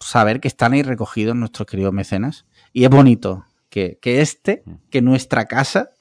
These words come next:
Speaker 1: sea su lugar, como una casa
Speaker 2: Pues
Speaker 1: ocupa.
Speaker 2: yo, yo voy a decir una cosa, yo sí entro en todo, así que no os columpiéis, que yo lo vigilo todo.
Speaker 1: Tú lo vigilas, ¿no? Vale.
Speaker 2: Sí, sí, yo sí.
Speaker 1: Bien, bien, bien.
Speaker 2: <laughs>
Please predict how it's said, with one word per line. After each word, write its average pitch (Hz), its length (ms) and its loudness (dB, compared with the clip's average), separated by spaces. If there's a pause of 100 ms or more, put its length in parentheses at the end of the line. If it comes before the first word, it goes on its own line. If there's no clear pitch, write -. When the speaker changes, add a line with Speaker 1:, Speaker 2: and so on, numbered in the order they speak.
(520)
Speaker 1:
sea - 260 0
su 127 200 0
lugar, 117 360 2
como 107 200 -8
una 113 160 -4
casa 117 260 -4
Speaker 2:
Pues 110 120 0
Speaker 1:
ocupa. 120 340 0
Speaker 2:
yo, 110 160 -6 (1300)
yo 110 120 0
voy 113 80 4
a 120 40 4
decir 120 120 -2
una 113 120 -2
cosa, 98 240 -8
yo 107 200 0
sí 139 180 -4
entro 120 220 -4
en 104 120 -4
todo, 80 320 -6
así 101 280 -10
que 110 460 -2
no 104 80 -2
os - 80 -10
columpiéis, 95 680 -6
que 87 120 -14
yo 92 120 -6
lo 104 120 -4
vigilo 90 380 -10
todo. - 100 -14
Speaker 1:
Tú 127 60 -2
lo 113 120 4
vigilas, 104 420 -2
¿no? 139 140 -6
Vale. 87 240 -4
Speaker 2:
Sí, 120 120 -6
sí, 127 260 -2
yo 110 120 -8
sí. - 160 -10
Speaker 1:
Bien, 95 200 -8
bien, 120 140 -2
bien. - 220 -10
Speaker 2:
<laughs> 143 300 0